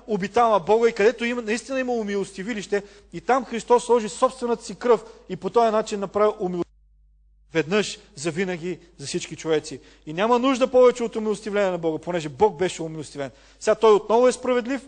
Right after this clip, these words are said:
сега той отново се гневи на гр-, на греха и въпреки всичко е умилостивен и затова може да ме приеме мене и тебе. Не сте ли щастливи за това нещо? Аз лично съм. И съм много запален. Но каква беше функцията на, на, на ковчега на завет? Казва в Изход двайсет и пет двайсет и две,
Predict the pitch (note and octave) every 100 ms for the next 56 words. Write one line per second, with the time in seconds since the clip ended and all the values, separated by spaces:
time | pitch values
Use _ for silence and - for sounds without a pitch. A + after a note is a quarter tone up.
0 | - _ A3 G3+ G#3+ G3 F#3+ A#3+ B3+ A#3+
1 | B3 A#3+ A#3+ A#3+ G#3+ A3+ G3+ G#3+ G#3 G3
2 | A3 - - _ - C3+ G3 G#3+ - G#3
3 | - F#3+ F3 E3 D3 D#3 D#3 - _ D3+
4 | C#3+ D#3+ D#3 D#3 C3+ C#3 D3+ C#3+ C#3+ C#3+
5 | C3 A#2 B2 A2 _ _ _ _ - A3
6 | G#3 - - F3 D3 C#3 C#3+ C3+ - F3
7 | E3+ F#3+ E3 - F#3+ C#3+ - _ _ _
8 | _ _ - _ _ - E3+ F3 F3 F3+
9 | D3+ D3+ E3+ D#3 D#3 A3 A#3 A#3 G3+ A#3
10 | A3 F#3+ F3+ D#3+ D#3+ D#3+ D#3 D3+ - -
11 | D#3 C#3+ C3+ C3 - - - _ G3 G3+
12 | F#3 E3 G#3+ - D#3 F3 F3+ E3+ - D#3
13 | D3 D#3 - C#3+ D3+